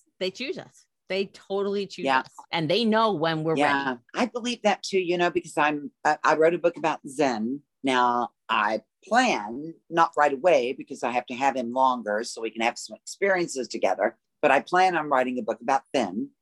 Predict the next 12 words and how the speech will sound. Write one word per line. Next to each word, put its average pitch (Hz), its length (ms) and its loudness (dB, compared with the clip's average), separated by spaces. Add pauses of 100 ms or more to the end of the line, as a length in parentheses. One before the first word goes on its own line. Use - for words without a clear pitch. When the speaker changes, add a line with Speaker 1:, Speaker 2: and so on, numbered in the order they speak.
(240)
Speaker 2:
like, 208 220 2
another 202 360 4 (220)
just 190 220 -10
little 165 160 2
book. 143 280 2 (300)
And 156 300 2 (300)
I 185 80 0
had 208 240 2
this 185 160 -4
idea. 160 600 0 (240)
Oh 143 140 -10
gosh, 113 380 -2